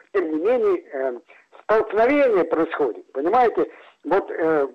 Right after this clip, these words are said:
поймали в, в апреле, опять китайцы остановили такой вот рыбацкий корабль вьетнамский. И загнали его на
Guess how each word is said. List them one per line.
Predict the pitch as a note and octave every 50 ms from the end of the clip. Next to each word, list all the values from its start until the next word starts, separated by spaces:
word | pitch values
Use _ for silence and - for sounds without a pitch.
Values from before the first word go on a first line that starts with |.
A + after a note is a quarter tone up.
| - - -
поймали | D#3 E3+ F#3 G#3+ C4 C4+ B3 A3+
в, | G3 F3
в | F#3 F#3 - - D3+ C3+ A#2+ - D#3
апреле, | F#3 - - G#4+ B4 B4 D#4+ G3
опять | E3 - G3 G#3 G3+ - - - -
китайцы | F3 E3+ - G3+ G#3 G3+ - -
остановили | E3+ E3 - E3 D#3 D#3 D#3 E3+ G3+ F#3 E3 D3+ - - - -
такой | - D3+ - F3+ F3
вот | D#3+ - D#3 - D#3+
рыбацкий | D#3+ D3 C#3 C3 D3 D#3 D3+ E3 F3 E3+ E3+ - E3 D#3+
корабль | D#3 - E3 D#3 D#3 D3+ C3+ B2 A#2+
вьетнамский. | C3 C#3 - C#3+ C3 A2+ - - - - - _ - - - - - - -
И | C#4 C#4+ D4+ D4 B3+ -
загнали | A#3+ A#3 F#3+ G#3 B3 C4+ B3+ A3 A3
его | A3 G#3 G3+ F#3
на | E3+ F#3 F#3 F3+ - -